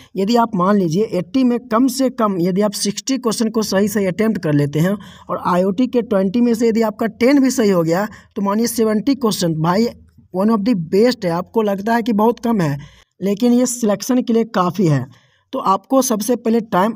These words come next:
अलॉट करना होगा, उसके बाद आपको सीपीआर कॉन्सेप्ट पर ध्यान देना होगा। सबसे पहले आप जो कॉन्सेप्ट्स पढ़िए, उसके बाद उसका प्रैक्टिस कीजिए। उसके बाद, बाद में बचे हुए टाइम में आप रिवीजन कीजिए। आपको रिवीजन कम से कम डेली दो घंटा करना है। ये नहीं कि आज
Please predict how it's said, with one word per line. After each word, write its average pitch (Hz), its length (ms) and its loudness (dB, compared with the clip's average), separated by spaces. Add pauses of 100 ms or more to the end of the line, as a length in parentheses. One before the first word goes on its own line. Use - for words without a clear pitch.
अलॉट 190 240 0
करना 226 280 2
होगा, 233 220 2
उसके 240 360 -2
बाद 262 140 2
आपको 254 240 -2
सीपीआर 254 720 -2
कॉन्सेप्ट 208 560 -4
पर 220 160 -6
ध्यान 175 340 0
देना 139 180 0
होगा। 127 280 -4 (400)
सबसे 233 260 -4
पहले 233 220 0
आप 233 120 0
जो 226 200 -2
कॉन्सेप्ट्स 196 580 -4
पढ़िए, 233 360 -4
उसके 196 360 -4
बाद 247 100 0
उसका 226 300 -2
प्रैक्टिस 214 480 -2
कीजिए। 143 380 -2 (340)
उसके 226 300 -2
बाद, 233 260 0 (100)
बाद 214 260 2
में 156 320 -2
बचे 185 300 0
हुए 240 180 4
टाइम 202 340 2
में 208 100 2
आप 196 180 -2
रिवीजन 156 360 2
कीजिए। 127 400 -2 (320)
आपको 185 280 -4
रिवीजन 214 460 2
कम 240 220 2
से 254 180 0
कम 233 200 0
डेली 208 300 2
दो 208 140 2
घंटा 170 300 0
करना 143 320 -2
है। 143 100 0
ये 196 80 2
नहीं 208 140 0
कि 214 100 -2
आज 196 200 0